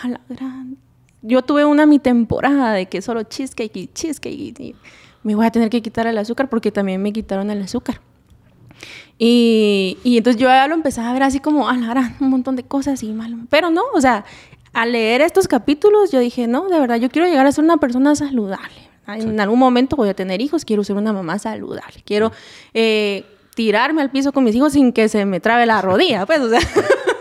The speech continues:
Speaker 1: O sea,
Speaker 2: Para el corazón ahí, <laughs> mira.
Speaker 1: entonces, si yo quiero llegar a ser esa persona, voy a hacer un recuento de mis, de mis hábitos que por el momento no, no me están dejando ser esa persona saludable.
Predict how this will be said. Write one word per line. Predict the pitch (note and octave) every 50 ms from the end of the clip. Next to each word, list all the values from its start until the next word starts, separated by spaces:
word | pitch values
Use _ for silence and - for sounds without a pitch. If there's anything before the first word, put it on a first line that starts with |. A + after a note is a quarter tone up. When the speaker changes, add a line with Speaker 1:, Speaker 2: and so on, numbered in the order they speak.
| - E4 D4+ - - - C5 B4 F#4+ -
Speaker 1:
O | - B3+
sea, | A#3 B3 F#4
Speaker 2:
Para | - -
el | - -
corazón | - B2 - A2+ A2+ - - C3+ C#3+ C#3+
ahí, | C3 C3 C#3
<laughs> | - - - E3 D3 B2+ A#2+ A2+
mira. | A#2+ B2 A#3
Speaker 1:
entonces, | C4 A#3+ - A#3+ A#3+ A#3 A#3 C#4+ C#4+ C4 - - -
si | - - A3
yo | G3 A#3+ A#3+
quiero | - D4 E4+
llegar | F4 D#4+ C#4 C4+ C#4
a | D4
ser | D4 D4+ D4
esa | D#4 D#4+ E4 D#4+
persona, | D#4 - A#3 A3+ A3+ B3 C4+ F4 A4+ B4 A#4+ _ _ _ _ _ _ _ _ -
voy | - F#3+ A#3+ C#4
a |
hacer | D4+ C#4 D4+ C#4+
un | D4+ D4
recuento | C4+ C4 G#3+ - - A#3 C4 D#4+ E4 F#4+
de | F4 D4 B3 G#3
mis, | G3+ F#3 F3+ F#3 - - -
de | - A3+ A#3 G3+ - F#3+ A3
mis | A3 G#3 G3 - -
hábitos | A#3 C4+ E4 D#4+ - F#4 F4+ E4+ - -
que | - - F#3+
por | _ _ - G3+ G3+ G3+
el | G3+
momento | G3+ G3 F#3+ F3+ F3+ G3 G#3+ - C4+
no, | C4+ C4 C4+ C#4 C#4 C#4 C#4 C4+ C4
no | B3+ A#3+ A#3+ B3
me | C4 C4+
están | C4+ C4 - - C#4 C#4 C#4 C#4 C4+ C4 A#3+
dejando | G3+ A3 G#3+ - A#3 B3 B3 C4
ser | - C#4
esa | C#4 C#4 D4 C#4
persona | B3+ B3 A#3 A#3 A3+ A#3 B3
saludable. | C4+ D4+ D4+ D#4+ D#4 D#4 D4 D4+ D#4